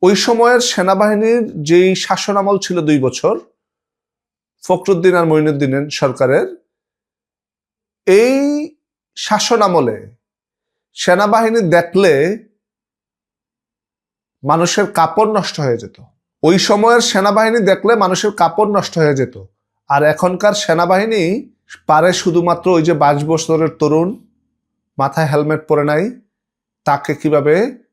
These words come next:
নির্যাতন করে মেরে ফেলা যায়। কিন্তু যারা দুষ্কৃতিকারী, যারা আপনার আমার প্রাণের জায়গা বত্রিশ ভাঙে,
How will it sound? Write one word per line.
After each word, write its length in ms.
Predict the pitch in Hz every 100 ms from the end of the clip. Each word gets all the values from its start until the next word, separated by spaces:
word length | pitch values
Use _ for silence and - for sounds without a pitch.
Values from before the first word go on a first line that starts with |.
| -
নির্যাতন 540 | 139 135 147 143 135
করে 180 | 117 127
মেরে 220 | 123 120
ফেলা 240 | 120 113 107
যায়। 240 | 104 - _ _ _ _
কিন্তু 280 | 151 143 143
যারা 440 | 147 147 170 294 - _ _ _ _ _ - 139
দুষ্কৃতিকারী, 800 | 208 - - 190 165 135 117 110 _ _ _ _ _ _ _ _ _ _ _ _ _ -
যারা 320 | 127 156 170 165
আপনার 360 | 160 185 180
আমার 340 | 175 165 185 220 294 - _ _ _ _ _ _ _ _
প্রাণের 340 | 165 165 185
জায়গা 280 | 160 160 151
বত্রিশ 540 | 135 156 - 180 175 156
ভাঙে, 420 | 151 139 117